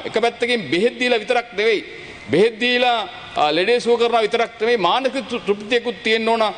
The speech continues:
රෝගියා විශේෂයෙන් රෝහලට ගියාට පස්සේ. ඒ නිසා අපි බලාපොරොත්තු වෙන්නේ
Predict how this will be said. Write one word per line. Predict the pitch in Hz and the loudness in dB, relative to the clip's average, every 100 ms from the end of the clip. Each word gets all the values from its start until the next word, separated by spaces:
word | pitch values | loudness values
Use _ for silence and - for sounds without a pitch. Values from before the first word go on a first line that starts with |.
| - - | -10 -6
රෝගියා | - 190 202 214 | 0 2 2 0
විශේෂයෙන් | 190 214 208 180 | 0 0 0 2
රෝහලට | 185 190 185 | 2 2 2
ගියාට | 170 170 147 | 0 0 0
පස්සේ. | 127 120 127 | -4 -2 -2
ඒ | |
නිසා | 233 254 | 0 0
අපි | 208 | 0
බලාපොරොත්තු | 220 156 220 262 262 262 277 | 0 2 2 2 0 0 0
වෙන්නේ | 269 269 | 2 0